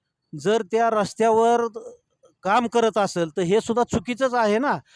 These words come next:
मग एका बाजूला नागरिकांना वेगळा नियम आणि पंचायतीला वेगळा नियम असं का होऊ शकतं? तर म्हणून आमचं म्हणणं आहे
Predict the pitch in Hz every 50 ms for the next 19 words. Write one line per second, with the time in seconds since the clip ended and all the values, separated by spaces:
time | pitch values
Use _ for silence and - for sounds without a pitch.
0 | - _ - 156 170 170 175 185 175 - 220 226 226 226 214 202 226 226 233 233
1 | 226 220 202 202 190 175 196 214 208 - 226 226 226 233 233 226 220 220 208 220
2 | 226 226 226 226 226 226 233 233 233 226 214 208 214 226 196 - 220 202 196 185
3 | 214 220 220 185 220 220 226 226 220 226 208 220 220 220 220 226 226 233 226 196
4 | 196 202 - 233 226 - 233 233 226 220 185 185 202 202 - - 175 - _ -
5 | 175 170 170 160 - _ _ _ - - - _ - 190 175 190 202 240 247 233
6 | 214 202 190 - 220 214 214 208 185 185 190 196 214 233 233